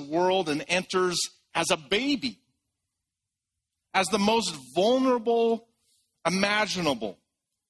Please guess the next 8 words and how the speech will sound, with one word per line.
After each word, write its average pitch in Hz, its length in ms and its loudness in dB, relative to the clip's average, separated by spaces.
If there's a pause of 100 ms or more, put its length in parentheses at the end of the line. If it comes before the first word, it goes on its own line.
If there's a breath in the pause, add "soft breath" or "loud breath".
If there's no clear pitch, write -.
because 202 440 0
he 214 160 -2
wants 190 520 0
unimaginable 175 1000 -2
intimacy 175 720 -4
with 143 300 -4
you. 143 520 -4 (1800)
What 175 340 -2